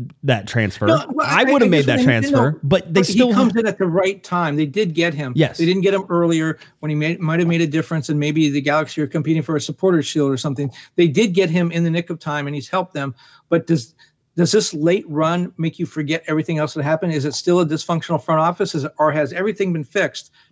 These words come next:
Speaker 2: because the team is winning now?
Speaker 1: No, I mean, you know, hey, you know, you know the old adage, which is winning fi-, winning fixes everything, right? If you have
Speaker 2: Yeah.
Speaker 1: locker room problems, you start winning, you'll have less locker room problems, right? You know, if you have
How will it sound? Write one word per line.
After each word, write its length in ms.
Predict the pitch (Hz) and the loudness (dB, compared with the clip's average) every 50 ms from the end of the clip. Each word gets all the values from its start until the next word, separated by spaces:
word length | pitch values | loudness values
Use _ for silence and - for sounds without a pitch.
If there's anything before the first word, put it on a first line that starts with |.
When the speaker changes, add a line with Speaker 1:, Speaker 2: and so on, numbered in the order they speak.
| _ | _
Speaker 2:
because 260 | - 147 - 151 139 | -6 -4 -2 -2 -2
the 60 | 120 127 | -2 -4
team 220 | - - 165 139 | -4 -4 -2 -2
is 120 | 131 113 | -2 -2
winning 200 | 135 147 139 123 | -4 -4 -4 -4
now? 160 | 113 107 101 - - | -6 -8 -12 -4 0
Speaker 1:
No, 220 | 127 143 135 120 | 2 2 4 2
I 100 | 113 107 | 2 2
mean, 220 | 120 127 120 113 104 | 2 2 2 2 2
you 120 | 117 123 | 0 0
know, 160 | 107 95 90 - | 0 0 0 0
hey, 160 | 143 156 156 | 2 4 4
you 240 | 117 95 101 110 139 | 2 2 0 2 2
know, 160 | 156 147 143 - | 4 2 2 2
you 160 | 147 135 143 | 2 4 4
know 160 | 147 160 160 | 4 4 4
the 180 | 147 120 110 104 | 4 2 2 2
old 220 | - 113 113 98 | 0 -2 -2 0
adage, 340 | 101 117 113 104 101 90 98 | 0 0 0 0 0 -2 -2
which 200 | 104 98 95 - | -4 -4 -2 -4
is 120 | 98 90 | -4 -2
winning 260 | 95 98 110 104 101 | 0 0 0 0 0
fi-, 160 | 101 - 123 - | -2 -4 -8 -6
winning 320 | 123 110 117 120 120 113 | -2 2 2 4 4 2
fixes 340 | 107 - 113 101 - 107 92 | 2 0 -4 -4 -4 -4 -2
everything, 460 | 113 113 107 95 85 - 80 78 78 | -2 -2 -2 -4 -4 -6 -10 -12 -10
right? 280 | 82 85 90 95 110 123 | -6 -4 -2 -2 -2 -4
If 80 | 104 104 | -2 -2
you 60 | 110 | 0
have 100 | 113 101 | 2 2
Speaker 2:
Yeah. 120 | 117 117 | 4 2
Speaker 1:
locker 160 | 131 127 120 | 2 2 2
room 180 | 135 131 131 127 | 2 4 4 2
problems, 340 | 120 143 131 131 131 131 - | 2 2 2 2 2 2 2
you 60 | 123 | 0
start 220 | 107 - 120 120 | 0 0 0 0
winning, 240 | 113 123 117 127 127 | 2 2 2 4 4
you'll 160 | 117 113 117 | 4 4 4
have 140 | 123 117 104 123 | 4 4 2 2
less 180 | 120 113 - | 2 2 2
locker 260 | 120 120 110 98 - | 0 0 0 0 -2
room 140 | 95 90 90 | -4 -4 -2
problems, 340 | 82 87 80 78 82 82 - | -4 -4 -6 -6 -6 -8 -4
right? 240 | - 101 110 127 - - - - - - _ | -2 -2 -2 -2 -4 -8 -16 -20 -20 -10 _
You 80 | - | -2
know, 180 | 113 110 104 110 | 0 0 0 0
if 100 | 113 - | 0 2
you 80 | 120 123 | 2 4
have 280 | 131 123 110 104 - | 4 2 2 -2 -6